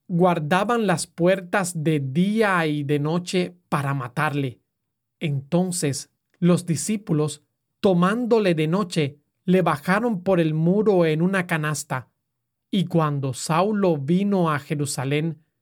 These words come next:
intentó juntarse con los discípulos, pero todos le tenían miedo, no creyendo que él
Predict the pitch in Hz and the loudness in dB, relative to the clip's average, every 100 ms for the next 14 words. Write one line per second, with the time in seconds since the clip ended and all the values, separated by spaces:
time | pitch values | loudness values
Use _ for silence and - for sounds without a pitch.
0 | _ - 202 190 185 180 147 190 196 254 | _ -2 0 2 2 2 2 0 -2 -2
1 | 233 180 185 185 202 - 180 170 156 147 | -2 -2 -2 -2 -2 -4 -2 -2 -2 -2
2 | 160 139 - 170 151 139 135 - _ _ | -4 -4 -2 -2 -2 -4 -6 -12 _ _
3 | _ _ _ _ 180 165 147 135 _ _ | _ _ _ _ 0 2 0 -6 _ _
4 | _ - 196 233 202 180 185 170 165 165 | _ 0 4 4 2 0 2 2 2 0
5 | 156 170 208 165 156 165 202 170 127 - | 0 0 0 0 0 0 0 -2 -4 -8
6 | _ _ - 170 220 262 240 170 147 190 | _ _ 0 2 2 2 0 2 2 0
7 | 214 175 156 - 156 - 190 202 139 - | 0 0 0 0 -4 0 0 0 -2 -6